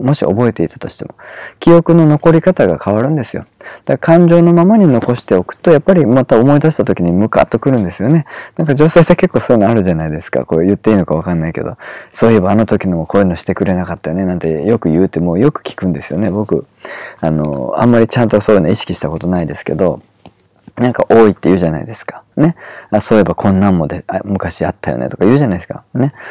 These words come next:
あの、ふっと思い出して言うわけですね。それはやっぱ多分感情的な部分での記憶が残っているんだと思うんです。でも、いや、もう忘れると、もう俺これは考えるのやめようって思った瞬間にですね、それは、あの、質が変わっていて、エピソードになるわけですね。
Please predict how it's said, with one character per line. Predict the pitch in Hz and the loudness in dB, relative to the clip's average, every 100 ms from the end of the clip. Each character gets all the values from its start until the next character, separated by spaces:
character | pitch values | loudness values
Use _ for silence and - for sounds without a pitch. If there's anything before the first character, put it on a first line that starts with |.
| - - | -20 -10
あ | 95 | -4
の、 | 87 85 82 | -2 -4 -6
ふ | 92 | -6
っ | 85 | -6
と | - | -2
思 | 90 92 | 0 0
い | |
出 | 95 | -2
し | 98 | -6
て | 71 | -6
言 | 85 - | -6 -8
う | 90 | -12
わ | 87 | -10
け | 73 | -10
で | |
す | - 139 | -6 -2
ね。 | 170 | -2
そ | - | 0
れ | 208 | 2
は | |
や | 208 | 2
っ | |
ぱ | 208 156 | 0 0
多 | 180 | 2
分 | 147 | 0
感 | 104 127 131 | 0 0 2
情 | 131 | 0
的 | 127 131 | 0 -2
な | 127 | -2
部 | 131 | -2
分 | 127 113 | 0 0
で | 151 | 0
の | 120 | 0
記 | - | -2
憶 | 90 87 | -4 -4
が | 90 | -4
残 | 92 92 | -4 -4
っ | 110 | -4
て | - 82 | -4 -8
い | |
る | 71 | -8
ん | |
だ | 60 | -10
と | - | -12
思 | 60 | -14
う | |
ん | |
で | - | -16
す。 | - - - - | -20 -20 -14 -2
で | 156 | 2
も、 | 160 147 - - | 2 0 -10 0
い | |
や、 | 170 180 | 4 4
も | 139 | 2
う | |
忘 | 120 120 131 | -2 -2 -2
れ | 131 | -2
る | 151 | -2
と、 | 165 - | -4 -6
も | 131 135 | -6 -4
う | |
俺 | 139 156 | -6 -2
こ | 156 | 0
れ | |
は | 170 | 0
考 | 165 170 180 | 0 0 2
え | |
る | |
の | 135 | 2
や | 98 | 2
め | 95 98 | 2 2
よ | 113 | 0
う | |
っ | 160 | 0
て | - | 0
思 | 104 151 | 2 0
っ | |
た | - | -2
瞬 | - 120 127 | -4 -4 -2
間 | 135 | 0
に | 165 | 2
で | 139 | 0
す | - | -2
ね、 | 101 127 - - - | -4 -4 -10 -20 -8
そ | - | -2
れ | 170 | 2
は、 | 202 - _ - | 0 -4 _ -6
あ | 120 | -2
の、 | 98 92 87 85 82 78 76 71 | 0 -2 -4 -6 -8 -8 -10 -10
質 | - - 101 | -12 -8 -6
が | 92 - | -6 -4
変 | |
わ | 92 | -4
っ | 95 | -4
て | - | -4
い | 104 | -4
て、 | - 214 196 _ _ - | 2 2 2 _ _ -4
エ | 240 | -4
ピ | - | -4
ソ | - 165 | 2 4
ー | |
ド | 131 | 4
に | 135 180 | 2 2
な | 107 | 2
る | 90 | 0
わ | 71 | -4
け | - | -8
で | 60 | -8
す | - | 0
ね。 | 151 170 | 0 0